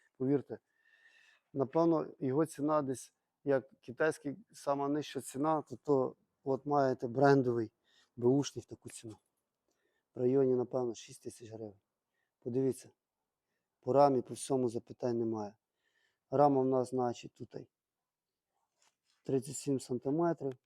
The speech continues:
то в районі від сто сорока до сто шістдесят два сантиметра наріст. Так що, комусь буде цікаво, пишіть або заходьте на сайт rover крапка ін крапка ю а. Також можете заїхати до нас в Куликів веломагазин, вулиця Львівська, двадцять,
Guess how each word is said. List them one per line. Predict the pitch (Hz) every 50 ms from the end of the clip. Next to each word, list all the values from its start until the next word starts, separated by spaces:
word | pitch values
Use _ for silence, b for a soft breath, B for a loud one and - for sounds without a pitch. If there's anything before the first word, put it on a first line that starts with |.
| _ _ _ _ _ _ _ _ _
то | - 147 131
в | 120
районі | 123 127 127 131 127 123 120 120 117 113 117
від | 131 123 -
сто | - - 135 120
сорока | - - - 123 123 127 120 - 143 139 131 117 - -
до | 139 120 131 123
сто | - - 139 123
шістдесят | - - 131 120 113 123 117 - 139 127 120 120
два | 120 131 131 123
сантиметра | - - 127 117 - 123 123 139 151 147 131 - 131 120
наріст. | 123 127 143 175 175 165 - _ _ _ _ _ _ _ _ _ _ _ _ _ _ -
Так | 147 123
що, | - - 120 -
комусь | - 147 160 156 139
буде | 139 139 139 135 135
цікаво, | - - 139 - - 165 160 156 151 139
пишіть | - - 147 135 - - 156 135 -
або | 135 127 127 127
заходьте | 127 135 - - 139 131 - 131
на | 127 143
сайт | - - - 175 165 151 -
rover | 160 156 151 151 147
крапка | - 156 151 143 - _ - 143
ін | 139 139 135
крапка | - 143 135 127 127 _ - 131
ю | 127 127 123
а. | 117
Також | - 127 - - 147 139 - -
можете | 143 139 143 139 123 120 - 127 117
заїхати | 117 131 143 139 123 - - 127
до | 117 123
нас | 131 127 120 - - _ _ _ _ _ _ _
в | _ -
Куликів | 151 139 131 - - 127 123
веломагазин, | 139 135 135 139 139 135 143 165 156 160 180 170 156
вулиця | 160 170 165 160 151 - - 147
Львівська, | 151 156 156 147 - - 147
двадцять, | 135 143 160 160 156 - - 160